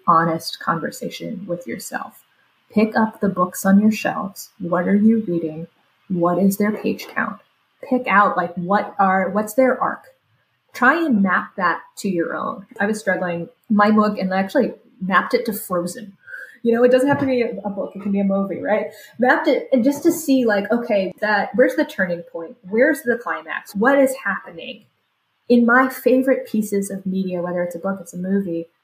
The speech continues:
am I doing that on the page? And have a real conversation with yourself. Because if your book is that long, you might not be. And so what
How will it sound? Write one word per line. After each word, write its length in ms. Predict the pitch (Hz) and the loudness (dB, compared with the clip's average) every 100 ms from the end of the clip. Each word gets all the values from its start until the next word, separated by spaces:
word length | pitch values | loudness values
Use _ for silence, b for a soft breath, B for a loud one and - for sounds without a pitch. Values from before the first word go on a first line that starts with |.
| - | 0
am 160 | 233 | 4
I 200 | 269 285 | 4 4
doing 440 | 247 202 208 202 196 | 0 -2 -2 2 2
that 300 | 190 185 - | 2 -2 -2
on 280 | 185 185 202 | 2 4 4
the 100 | 190 | 2
page? 800 | 190 - 160 151 - - - _ _ - | -4 -10 -8 -8 -12 -14 -16 _ _ 0
And 140 | 226 | 0
have 260 | 220 294 359 | 2 0 2
a 80 | 359 | 0
real 240 | 220 233 | 2 2
conversation 680 | 262 240 214 208 214 214 175 | 4 2 2 0 -4 -4 -6
with 200 | - - | -10 -14
yourself. 500 | - - - - - - | -16 -16 -16 -18 -16 -4
Because 640 | 208 240 254 247 233 - - | -2 0 2 4 2 -2 0
if 220 | 277 285 415 | 2 2 0
your 140 | 339 | -2
book 320 | - 226 226 | 2 0 0
is 180 | 214 190 | -2 0
that 320 | 196 190 202 | 2 0 0
long, 380 | 175 175 277 403 _ - | -2 0 -2 -4 _ 0
you 140 | 247 | 0
might 260 | 311 339 330 | 0 -4 -4
not 260 | 330 381 - | -8 -10 -12
be. 180 | - _ _ _ _ 254 | -14 _ _ _ _ 0
And 120 | 247 | 2
so 480 | 277 269 254 254 - _ - | 4 4 4 -2 -10 _ -2
what 480 | 226 226 330 - | 2 4 2 0